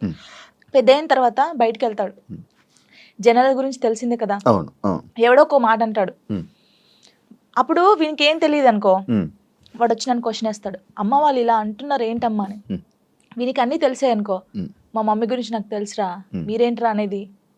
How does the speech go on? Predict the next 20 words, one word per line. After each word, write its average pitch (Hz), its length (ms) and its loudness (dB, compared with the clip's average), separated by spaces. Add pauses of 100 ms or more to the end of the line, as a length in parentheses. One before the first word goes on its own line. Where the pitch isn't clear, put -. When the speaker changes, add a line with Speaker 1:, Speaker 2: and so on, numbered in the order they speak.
(120)
Speaker 1:
మ్మ్. 180 120 -8 (120)
Speaker 2:
వెళ్ళండ్రా" 214 380 0
అంటాడు. 185 300 -16 (120)
దానికి 247 320 2
దీనికి 240 220 -4
ఎంత 214 180 -6
ఉంది? 208 240 -8 (300)
Speaker 1:
ఆ. - 120 -4 (500)
Speaker 2:
So 269 140 -4
నా 294 100 -2
కొడుక్కి 285 600 -2 (380)
నా 226 80 2
లైఫ్లో 240 320 6
ఏం 254 200 2
జరిగింది, 254 640 2
ఏం 233 180 -2
జరగబోతుంది 247 800 0 (400)
అన్నీ 226 180 -2
తెలియాలి. 190 400 -6 (340)
Speaker 1:
మ్మ్. - 120 -10